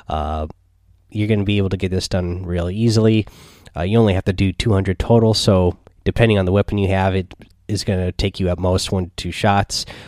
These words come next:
Um, you know, if you have, like, the scoped, uh, the scoped pistol, it might take you three shots, but, you know, it, it, it shouldn't be too hard. Same thing with the A R.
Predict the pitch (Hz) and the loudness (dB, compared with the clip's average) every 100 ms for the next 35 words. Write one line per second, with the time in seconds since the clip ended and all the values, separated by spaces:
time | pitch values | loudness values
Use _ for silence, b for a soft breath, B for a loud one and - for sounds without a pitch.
0 | B - 76 85 87 98 _ _ - 120 | B -6 -4 -4 -6 -12 _ _ 0 2
1 | 92 110 98 92 90 98 92 - 87 - | 2 2 2 2 0 -2 -2 -2 -6 0
2 | 104 98 - - - B B B B - | 2 2 2 -6 -10 B B B B -8
3 | 73 76 78 80 82 82 - - - - | -6 -4 -6 -6 -8 -10 -14 -20 -12 -2
4 | 104 - _ _ 113 - 123 113 - B | -2 -2 _ _ 2 4 4 4 2 B
5 | - 123 107 87 - 95 - 80 110 104 | -2 2 4 2 0 -2 -4 -2 0 2
6 | - 98 98 - 120 117 - 135 127 92 | 2 0 -2 0 2 2 0 -2 2 2
7 | 85 - _ _ - - 127 110 110 104 | 0 -6 _ _ -20 -4 0 2 2 2
8 | 107 - 98 90 - 87 90 87 87 - | 0 0 -2 -2 -4 -4 -2 -2 -2 0
9 | 139 123 110 101 95 95 98 113 123 | 2 2 2 2 0 0 2 4 2